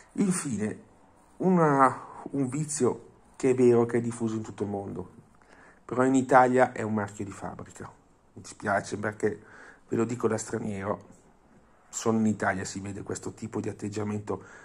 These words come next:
quasi costante, cioè il saltafila.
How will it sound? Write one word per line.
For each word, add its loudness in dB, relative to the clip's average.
quasi -4
costante, -6
cioè -10
il -6
saltafila. -6